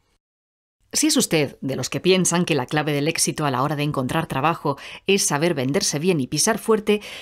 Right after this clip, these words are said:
debería comenzar a actualizar sus esquemas. Y es que, pese a que durante los últimos años se ha considerado que las personalidades dominantes y expansivas tenían ventaja para convencer a los entrevistadores laborales, hoy esa percepción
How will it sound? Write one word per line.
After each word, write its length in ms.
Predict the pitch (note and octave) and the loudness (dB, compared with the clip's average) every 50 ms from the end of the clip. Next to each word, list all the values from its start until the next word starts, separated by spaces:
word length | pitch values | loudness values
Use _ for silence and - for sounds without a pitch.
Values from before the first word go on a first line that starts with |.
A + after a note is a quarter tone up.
| - - - | -18 -10 -4
debería 480 | A3 G#3 G#3 G#3+ A3 B3 C#4+ D4 D4 - | 2 4 4 4 6 4 4 2 0 0
comenzar 460 | - A#3+ G#3+ G#3 G3+ G3+ C#4+ C#4+ C#4+ | 2 2 4 4 2 2 0 -2 -4
a 20 | |
actualizar 540 | C4 - - A3 G#3+ G3+ G3 - - C#4+ C#4+ | -4 -4 -2 0 2 2 0 0 -2 -4 -4
sus 320 | - - - C#4 C4+ - | -2 -4 -2 -2 0 0
esquemas. 680 | B3 G3+ - - - C3+ - - - - - - - - _ - - - - - - - - | 0 0 0 -2 -4 -4 -6 -6 -8 -10 -8 -8 -10 -10 _ -16 -18 -16 -16 -16 -16 -8 -4
Y 140 | A3+ B3+ C#4 | -2 0 0
es 120 | C4+ - | 0 0
que, 260 | - G3+ F#3+ B3 - _ _ | 0 0 0 0 -4 _ _
pese 260 | - D3 C3 - - | -2 -2 0 0 -2
a 60 | C3+ C3+ | -2 -2
que 120 | - C#3 | -2 -2
durante 300 | C3 B2+ B2+ C3+ - B2+ | -2 -2 -2 -2 -2 -2
los 160 | C3 C3 - | -2 0 0
últimos 400 | G3 G3+ G#3 G3+ F#3 F3+ - - | 0 2 2 2 2 2 0 0
años 260 | G3 G3 F3+ D3+ B2+ | 0 0 0 0 0
se 140 | - - - | 0 0 -2
ha 80 | D3 D3 | -2 0
considerado 640 | - D#3+ D3+ - - D#3 D#3 D3+ - E3+ E3 C#3+ | 0 0 0 0 -2 -2 -2 0 0 0 0 0
que 120 | - - C3 | -2 -2 -4
las 140 | B2 - | -6 -6
personalidades 680 | - - C3+ C3 - D3+ C#3 C3+ C#3 D3 D#3 D3+ D#3+ D#3 | -6 -6 -4 -4 -2 -2 -2 -2 -2 -2 -2 -2 0 0
dominantes 500 | E3+ E3 D#3+ D#3+ E3 E3+ E3 E3 D#3 - | 0 0 2 2 2 0 0 0 -2 -2
y 20 | |
expansivas 680 | D#3+ - - D#3+ D#3 C#3+ - - G#3+ E3+ C3 - - - - - - - | -2 -2 0 0 0 0 0 0 2 2 2 2 0 -4 -10 -20 -14 -8
tenían 360 | - D3+ B2 C3+ C#3+ D3 D#3+ | -4 -2 0 2 2 4 4
ventaja 480 | E3 E3+ F3 E3+ - G3 G3 - D#3+ - | 4 2 2 2 2 0 0 0 -2 -4
para 200 | - C3 - B2+ | -4 -6 -8 -8
convencer 500 | - C#3 C3 B2+ B2+ C3+ - - F#3 F3 | -6 -6 -4 -4 -6 -2 0 0 2 2
a 40 | D#3 | 2
los 180 | C3+ C3 - | 0 -2 -2
entrevistadores 680 | C#3+ C3+ - C#3 B2+ C3+ - C3+ B2+ D3 F3 D#3 C3+ | -2 -2 -2 -2 -2 -2 -2 0 0 0 0 0 0
laborales, 540 | D3+ A3 A3 F3 F3+ G#3+ A3 G#3+ A3 A3 - - - - - - - - - | 0 2 2 4 4 4 4 4 2 2 0 -6 -10 -14 -14 -16 -18 -8 -2
hoy 340 | - B3+ D4 D#4 D4+ D4 - _ - | 2 2 4 2 2 -2 -4 _ 0
esa 320 | B3 B3+ A#3 - G3 F3 | 0 2 2 2 0 2
percepción 640 | - B3+ B3 - - F3+ - - A3 A3 A3+ A3+ | 2 0 0 0 -2 -4 0 2 2 4 4 2